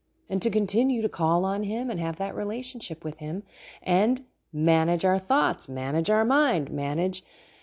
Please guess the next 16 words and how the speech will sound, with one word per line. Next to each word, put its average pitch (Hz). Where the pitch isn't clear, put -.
all 233
the 294
stuff -
that -
comes 196
at 147
us 269
from 160
outside, 277
and 220
to 254
almost 381
have 339
this 285
invisible 226
shield 214